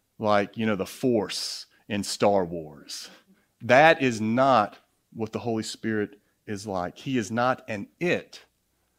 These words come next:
Scripture, when speaking of the Holy Spirit, always, always refers to the Holy Spirit as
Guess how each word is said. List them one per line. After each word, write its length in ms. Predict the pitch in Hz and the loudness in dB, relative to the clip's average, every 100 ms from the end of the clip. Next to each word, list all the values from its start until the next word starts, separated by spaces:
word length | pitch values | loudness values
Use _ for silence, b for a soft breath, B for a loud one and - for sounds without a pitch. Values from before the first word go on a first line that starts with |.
| _ _ | _ _
Scripture, 800 | - - - 180 196 - 151 143 - _ _ - | -12 -12 2 4 4 2 0 0 -2 _ _ -6
when 340 | 127 123 - _ - | -2 0 -2 _ -14
speaking 440 | - 156 151 175 | -2 -2 0 0
of 80 | 160 | 0
the 80 | 143 | 0
Holy 180 | 170 165 | 0 -2
Spirit, 400 | - 139 123 123 _ - | -4 -4 -4 -6 _ 2
always, 840 | 156 170 143 107 87 87 - - _ _ _ _ _ | 6 6 4 0 -4 -12 -16 -20 _ _ _ _ _
always 680 | 120 139 160 165 165 165 160 | 0 4 4 4 2 0 -2
refers 440 | 160 - 135 131 | -4 0 0 0
to 100 | - | -4
the 80 | 123 | -8
Holy 280 | - 139 143 | -2 0 0
Spirit 380 | 139 135 123 120 | -4 -4 -2 -2
as 360 | 117 117 110 | 0 0 -2